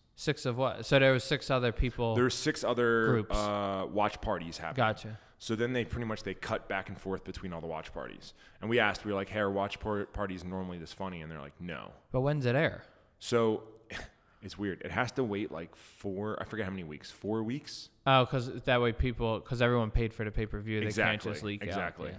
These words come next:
Speaker 1: I
Speaker 2: So
Speaker 1: paid seventy dollars for it, and I'm not very happy with, uh, how everyone performed.
Speaker 2: I thought it was good. F-, I thought it was good.
Speaker 1: Uh, the card was very good. Uh,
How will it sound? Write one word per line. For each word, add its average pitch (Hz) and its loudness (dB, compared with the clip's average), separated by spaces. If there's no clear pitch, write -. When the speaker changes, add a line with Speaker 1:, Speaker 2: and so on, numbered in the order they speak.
Speaker 1:
I 139 6
Speaker 2:
So 117 12
Speaker 1:
paid 143 12
seventy 135 0
dollars 127 4
for 107 -2
it, 95 -2
and 110 -2
I'm 120 0
not 120 -2
very 120 0
happy 110 0
with, 104 -4
uh, 117 -2
how 110 2
everyone 110 0
performed. 98 -8
Speaker 2:
I 120 -2
thought 147 4
it 143 8
was 135 2
good. 135 -2
F-, - -10
I - -4
thought 123 0
it 123 2
was 117 -4
good. 120 -2
Speaker 1:
Uh, 135 8
the 123 2
card 185 8
was 123 4
very 110 4
good. 107 0
Uh, 101 0